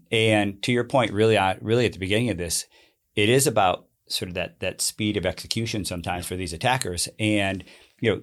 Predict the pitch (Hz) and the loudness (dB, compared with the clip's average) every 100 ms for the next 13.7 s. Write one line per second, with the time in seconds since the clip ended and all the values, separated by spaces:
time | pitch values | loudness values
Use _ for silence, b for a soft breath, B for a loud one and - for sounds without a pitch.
0 | - 117 131 127 131 127 127 113 127 143 | 0 0 2 2 2 2 2 2 2 0
1 | 143 - _ _ - 110 113 113 110 110 | -2 -6 _ _ -14 -10 -12 -10 -12 -10
2 | - 160 160 117 101 104 - 139 87 - | 0 0 2 0 0 0 2 0 2 2
3 | 165 165 - 180 175 165 139 98 - 123 | 4 2 2 2 4 6 6 4 2 4
4 | 101 98 90 - B B - 123 - 131 | 4 2 0 -2 B B 0 2 2 0
5 | 123 - 113 117 135 147 147 143 127 - | 0 0 -2 2 4 4 4 4 2 0
6 | 113 110 98 92 - 87 90 - - _ | 0 4 4 4 0 -2 -2 -6 -10 _
7 | - 92 90 - 98 113 123 101 90 90 | -6 -4 -2 -2 0 2 2 2 2 0
8 | - _ - 95 95 90 - - - 104 | -4 _ -6 -2 0 -2 -8 -6 -2 0
9 | 101 - 104 95 95 92 87 92 95 87 | -2 -4 -4 -4 -4 -4 -4 -4 -6 -8
10 | - 107 85 85 82 b - 95 101 101 | -4 -2 -2 -6 -10 b -14 -4 0 0
11 | 113 110 98 101 95 95 104 - 95 90 | -2 -2 -4 -4 -4 -2 -2 -4 -6 -6
12 | 82 - 98 - - - _ - _ - | -6 0 0 0 -10 -18 _ -20 _ -18
13 | 101 110 113 123 107 104 | -4 0 0 2 0 0